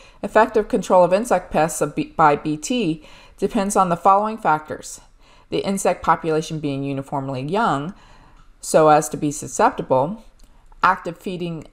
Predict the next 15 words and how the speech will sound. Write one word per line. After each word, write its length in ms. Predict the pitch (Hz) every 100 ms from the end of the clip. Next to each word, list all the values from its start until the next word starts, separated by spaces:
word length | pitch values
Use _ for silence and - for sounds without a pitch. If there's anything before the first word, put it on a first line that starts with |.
| -
of 160 | 160 -
insects 460 | 175 170 165 - -
so 280 | 175 160
that 240 | 156 160 151
they 120 | 147
consume 480 | 147 165 - 190 170
a 60 |
lethal 340 | 156 160 160 139
dose, 640 | 185 202 147 170 - - _ _ _
evenness 580 | - 214 202 185 185 -
of 120 | 165
spraying 500 | - - 175 170 160
of 100 | 143
B 200 | 160 151
T, 440 | 151 190 180 285